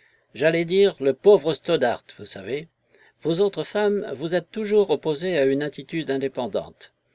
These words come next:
Et vous blâmez les hommes qui ne s'occupent que de la recherche de la vérité et de ces graves sujets. Et il n'y a pas un coin de la province où l'on pense plus étroitement que chez nous.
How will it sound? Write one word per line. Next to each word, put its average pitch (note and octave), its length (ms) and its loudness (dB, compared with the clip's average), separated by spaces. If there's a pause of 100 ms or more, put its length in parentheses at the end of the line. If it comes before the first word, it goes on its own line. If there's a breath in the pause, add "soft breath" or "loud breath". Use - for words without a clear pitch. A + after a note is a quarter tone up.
(300 soft breath)
Et G#2+ 100 -4
vous C#3+ 160 -4
blâmez D#3 320 -2
les D3+ 220 -6
hommes E3+ 240 -4
qui C3 120 -4
ne A#2+ 60 -2
s'occupent - 460 -6
que D3+ 80 -2
de C#3+ 120 -4
la C3 140 0
recherche B2 400 -4
de B2+ 80 -2
la A#2 140 -2
vérité A#2 640 -4
et - 20 -4
de A#2+ 100 -2
ces A#2+ 160 -4
graves A2 300 -8
sujets. F#2 500 -14 (1000 soft breath)
Et D#3+ 140 0
il C3+ 80 0
n'y C3 100 0
a A2+ 80 -2
pas G3 240 -2
un E3 80 -4
coin C#3+ 240 -6
de A2 80 -2
la G#2+ 100 -4
province F3 640 -6 (400 soft breath)
où B2+ 80 -6
l'on A#2 160 -4
pense G3 480 0
plus F#3+ 240 -4
étroitement C#3 540 -6
que C#3 100 -14
chez B2+ 180 -6
nous. F2 220 -8